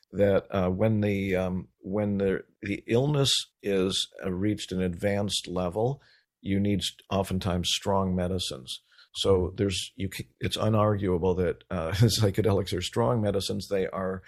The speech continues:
Speaker 1: um, arguably, when understood properly, and that, of course, is key, um, in the right hands,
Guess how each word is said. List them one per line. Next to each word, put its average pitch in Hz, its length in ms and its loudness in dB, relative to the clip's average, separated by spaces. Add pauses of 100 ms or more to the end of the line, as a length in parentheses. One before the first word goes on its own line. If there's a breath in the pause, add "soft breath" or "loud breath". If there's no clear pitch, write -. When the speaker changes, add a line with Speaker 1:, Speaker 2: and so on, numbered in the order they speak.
(500 loud breath)
Speaker 1:
um, 90 300 -4 (120)
arguably, 113 880 4
when 98 280 -2
understood 104 600 -2
properly, 85 540 -2
and 85 120 -8
that, 101 160 -6
of 95 80 -10
course, 90 320 -4
is 80 140 -8
key, 73 380 -8 (380 soft breath)
um, 85 360 -6 (240)
in 107 160 2
the 120 80 6
right 107 240 4
hands, 80 480 -6